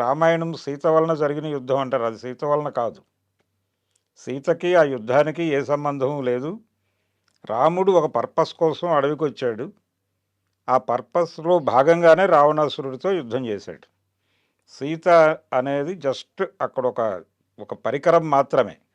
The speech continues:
అంతకు మించి ఆవిడకే ఆ యుద్ధానికి ఏ సంబంధం లేదు. కానీ వీళ్ళు సందర్భానుసారం ఏదో ఒక వంక వెతుక్కోవడం కోసం ఇది మాట్లాడతారు.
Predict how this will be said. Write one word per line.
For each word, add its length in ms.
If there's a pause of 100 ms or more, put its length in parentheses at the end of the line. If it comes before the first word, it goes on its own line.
(600)
అంతకు 300
మించి 440
ఆవిడకే 460
ఆ 60
యుద్ధానికి 520
ఏ 180
సంబంధం 580
లేదు. 200
కానీ 500 (800)
వీళ్ళు 340
సందర్భానుసారం 1200 (1040)
ఏదో 380
ఒక 200
వంక 420
వెతుక్కోవడం 640
కోసం 300
ఇది 140
మాట్లాడతారు. 720